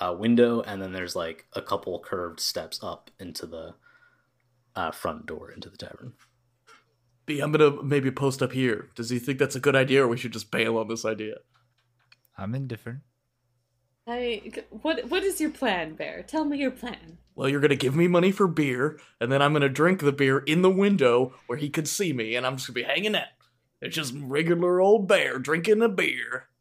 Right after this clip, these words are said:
Speaker 2: And then he's gonna come to me, and he's gonna be like, "Hey, why were you asking about my daughter?" And I'm gonna be like, "I've never met you before."
Speaker 3: Have a
Speaker 2: And
Speaker 3: beer.
Speaker 2: he's gonna leave,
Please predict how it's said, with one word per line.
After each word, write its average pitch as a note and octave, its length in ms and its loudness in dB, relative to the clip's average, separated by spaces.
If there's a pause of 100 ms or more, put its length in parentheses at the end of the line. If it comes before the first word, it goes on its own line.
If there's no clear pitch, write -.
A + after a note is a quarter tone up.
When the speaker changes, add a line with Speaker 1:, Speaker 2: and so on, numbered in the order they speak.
(440)
Speaker 2:
And C3+ 80 -8
then D3 80 -2
he's D3 140 0
gonna C3 160 2
come D3+ 220 0
to G3+ 80 4
me, D3+ 320 4
and E3 180 -10
he's C3 140 -4
gonna C3+ 100 -2
be B2 80 0
like, - 140 -8
"Hey, E3+ 320 0 (600)
why E3+ 180 4
were D#3 80 2
you D#3+ 180 8
asking D3 260 0
about C3+ 240 2
my C3 140 2
daughter?" C3 380 2
And A#2+ 100 -2
I'm C3 60 0
gonna B2+ 100 -2
be B2+ 100 -2
like, A#2 280 0 (580)
"I've D#3+ 180 0
never D#3+ 220 4
met F#3 240 6
you E3 80 2
before." C3+ 600 4
Speaker 3:
Have D#3 240 2
a F#3 40 6
Speaker 2:
And F3 300 8
Speaker 3:
beer. C#3+ 160 0
Speaker 2:
he's D3 260 -2
gonna C3 140 0
leave, C3 460 4